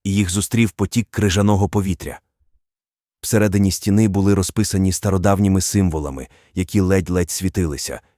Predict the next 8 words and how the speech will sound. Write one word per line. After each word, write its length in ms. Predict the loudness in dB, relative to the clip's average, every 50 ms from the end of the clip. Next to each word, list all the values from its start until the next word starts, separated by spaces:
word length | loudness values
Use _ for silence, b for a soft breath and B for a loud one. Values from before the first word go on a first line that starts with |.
| -8
відкидаючи 640 | -8 -6 -4 -2 0 2 2 2 2 0 0 0 0
моторошне 500 | 0 0 0 0 0 0 -2 -2 -4 -4
світло. 500 | -4 -6 -8 -10 -10 -12 -16 -18 -18 _ _ _ _ _ _ _ _ _ _ _ _ _ _ _ _ -4
Домінував 560 | 0 2 4 4 4 4 4 2 2 0 -2
у 80 | -4 -6
кімнаті 420 | -2 0 0 2 2 2 0 -2
центральний 580 | -4 -2 -2 -2 0 0 0 2 2 2 0 0
вівтар, 460 | -2 -4 -4 -4 -4 -4 -4 -6 -12